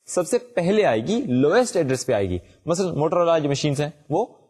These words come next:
آ، بگ انڈین مشینز ہیں۔ تو اب یہ ونڈوز ساکٹس کا جو امپلیمنٹیشن ہے یا برکلے ساکٹس کی جو امپلیمنٹیشن ہے، یہ basically،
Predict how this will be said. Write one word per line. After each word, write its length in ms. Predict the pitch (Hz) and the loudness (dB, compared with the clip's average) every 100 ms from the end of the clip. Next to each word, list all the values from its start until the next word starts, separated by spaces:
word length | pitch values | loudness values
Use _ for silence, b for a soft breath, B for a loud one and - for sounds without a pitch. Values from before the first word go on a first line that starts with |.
| _ | _
آ، 160 | 139 131 | 0 2
بگ 220 | 123 151 | 2 0
انڈین 260 | 139 117 113 | 0 0 -2
مشینز 320 | 104 107 92 | -2 -2 -2
ہیں۔ 100 | 92 - _ _ _ _ _ _ _ | -4 -8 _ _ _ _ _ _ _
تو 340 | - 214 - - | 0 0 0 -4
اب 180 | - 190 | -2 0
یہ 100 | 202 | 0
ونڈوز 320 | 190 233 254 | 2 0 0
ساکٹس 420 | 214 202 220 - | 0 -2 -2 -2
کا 100 | - | -2
جو 280 | 185 185 180 | 2 2 4
امپلیمنٹیشن 640 | 170 156 156 151 160 170 175 | 2 2 0 0 0 0 2
ہے 80 | |
یا 140 | 160 156 | 2 0
برکلے 500 | 123 120 147 170 196 | -2 2 2 2 0
ساکٹس 340 | 180 151 147 | 0 -4 -6
کی 100 | - | -2
جو 120 | 139 | 0
امپلیمنٹیشن 680 | 135 131 131 127 123 127 139 | 2 2 0 0 0 0 0
ہے، 60 | 131 | 0
یہ 160 | 143 | 2
basically، 500 | 175 175 180 160 170 | 2 0 -2 0 0